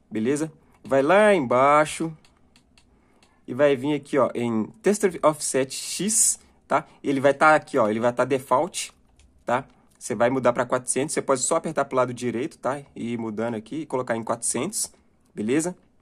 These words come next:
Ou você vem aqui e seleciona quatrocentos, beleza? E aqui embaixo é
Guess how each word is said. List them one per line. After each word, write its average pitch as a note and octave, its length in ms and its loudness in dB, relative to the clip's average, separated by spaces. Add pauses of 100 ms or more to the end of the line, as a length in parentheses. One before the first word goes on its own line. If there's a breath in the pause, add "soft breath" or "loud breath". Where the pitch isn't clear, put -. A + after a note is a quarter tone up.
(460)
Ou D#3 140 -4
você F#3+ 120 -2
vem F3 140 -4
aqui E3+ 140 -12
e D#3+ 40 -6
seleciona D#3+ 380 -8
quatrocentos, - 420 -12
beleza? D#3 380 -4 (480 loud breath)
E C#3 60 0
aqui C#3+ 180 -2
embaixo D3 480 2 (260 soft breath)
é B2 240 0